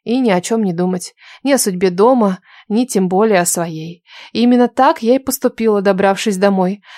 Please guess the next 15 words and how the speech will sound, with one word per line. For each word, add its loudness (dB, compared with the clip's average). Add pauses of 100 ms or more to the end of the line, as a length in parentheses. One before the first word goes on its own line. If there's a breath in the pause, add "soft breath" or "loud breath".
(120)
Лежала 4
на 4
кровати 2
и -2
старательно 2
не 2
думала 2
ни 2
о 0
чём. -10 (240)
Хорошо, -2
хоть -4
Алём 2
не 0
показывался, -4